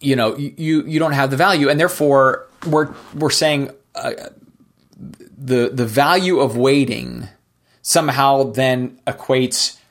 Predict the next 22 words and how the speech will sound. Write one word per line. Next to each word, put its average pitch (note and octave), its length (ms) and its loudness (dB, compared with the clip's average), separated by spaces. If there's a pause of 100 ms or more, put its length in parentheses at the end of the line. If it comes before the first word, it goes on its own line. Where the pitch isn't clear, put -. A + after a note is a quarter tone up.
(180)
your C3 420 2
value A#2+ 560 0
if - 180 -8
you A2+ 80 -6
didn't, - 520 -12 (600)
or D#3+ 100 2
your E3+ 160 4
value D#3+ 360 2
if C3+ 120 -4
you A#2+ 80 -2
did. C#3+ 300 0
And D#3+ 100 2
I F3 60 2
think A3+ 260 -4
that's G3 280 -2 (180)
honestly E3+ 400 2
part D3 220 2
of C#3 40 0
the C3 60 -4
broken B2+ 340 0
thinking. B2+ 440 -8 (360)
So C3+ 480 2